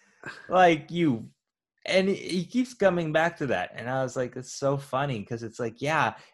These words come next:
if you think about it, really, why does that happen? Like, 'cause he's getting close to breaking the case. It's like,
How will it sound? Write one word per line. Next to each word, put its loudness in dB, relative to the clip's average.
if -2
you -4
think -4
about 4
it, 2
really, 0
why 0
does 2
that -2
happen? -4
Like, -10
'cause -8
he's -4
getting -2
close -4
to -4
breaking -4
the -8
case. -8
It's -12
like, -2